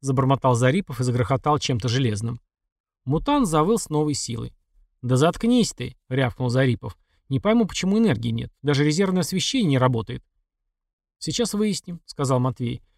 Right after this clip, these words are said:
«Нужно только найти, чем посветить». Чарли Тейлор чиркнул зажигалкой, и в помещении стало относительно светло.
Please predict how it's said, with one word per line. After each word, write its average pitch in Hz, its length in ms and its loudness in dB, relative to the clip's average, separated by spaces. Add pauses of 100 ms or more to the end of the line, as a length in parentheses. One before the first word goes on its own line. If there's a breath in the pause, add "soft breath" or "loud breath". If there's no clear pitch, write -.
(120)
«Нужно 190 260 2
только 208 220 0
найти, 175 300 0
чем 170 180 -4
посветить». 151 540 -8 (880)
Чарли 127 300 4
Тейлор 127 360 2
чиркнул 123 380 -2
зажигалкой, 127 580 2
и 104 40 -4
в - 40 -10
помещении 135 440 0
стало 123 320 0
относительно 120 540 -2
светло. 123 500 -6